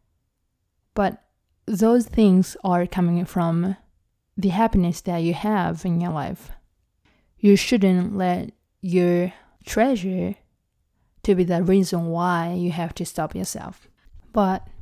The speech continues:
you know, this is not what I'm getting into now here. <laughs> We can talk about later. When you go traveling, there's high possibility that they have different standards of beauty, what they think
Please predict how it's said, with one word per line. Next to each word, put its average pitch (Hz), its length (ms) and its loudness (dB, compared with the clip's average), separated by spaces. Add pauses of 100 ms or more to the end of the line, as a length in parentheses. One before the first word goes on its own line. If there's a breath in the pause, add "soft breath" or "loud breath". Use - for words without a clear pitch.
(220)
you 208 120 4
know, 190 280 4 (180)
this 220 280 -2
is 196 60 2
not 170 200 2
what 170 100 0
I'm 165 180 0
getting 170 280 -2
into 175 320 2
now 156 440 -2
here. 208 300 2 (140)
<laughs> 196 500 2 (340 loud breath)
We 285 100 6
can 320 140 4
talk 208 240 -2
about 165 240 -2
later. 160 380 -4 (840)
When 214 240 6
you 302 100 6
go 214 160 4
traveling, 190 800 0 (400)
there's 196 240 -2
high 180 320 -6
possibility 175 880 -6
that 160 380 -8 (220)
they 190 160 0
have 170 360 -2
different 175 440 -4
standards 185 880 0 (120)
of 175 260 -8
beauty, 208 580 0 (440 soft breath)
what 190 160 -2
they 180 120 0
think 180 600 -2